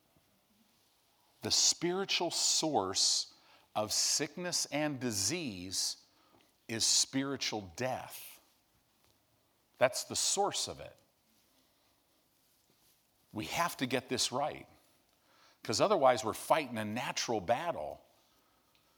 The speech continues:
We think we're fighting a spiritual battle, but we're fighting a spiritual battle naturally. Sickness and disease had no way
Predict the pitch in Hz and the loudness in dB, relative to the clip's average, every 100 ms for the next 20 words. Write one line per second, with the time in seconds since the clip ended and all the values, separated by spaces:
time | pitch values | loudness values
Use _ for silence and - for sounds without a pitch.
0 | _ 113 - 226 262 143 - 123 113 110 | _ -6 2 4 4 2 6 4 6 -2
1 | - 208 226 127 92 92 101 117 123 117 | -2 -4 -2 -2 2 2 2 0 0 -2
2 | - - 135 135 127 117 117 - 143 147 | -2 -2 0 0 -2 -4 -4 -4 -4 -4
3 | - 123 110 110 107 120 147 - - 87 | -2 2 2 2 -4 -6 -6 -6 -6 -8
4 | 73 101 _ _ _ _ _ _ _ _ | -10 -18 _ _ _ _ _ _ _ _
5 | _ _ _ _ _ _ _ _ _ _ | _ _ _ _ _ _ _ _ _ _
6 | _ _ _ _ _ _ _ - _ - | _ _ _ _ _ _ _ -20 _ -2
7 | - 185 185 170 143 135 120 110 117 175 | 2 2 2 0 0 0 2 0 0 0
8 | 170 - 127 104 113 127 131 127 139 131 | 0 2 4 4 2 2 4 2 0 -2
9 | 98 | -4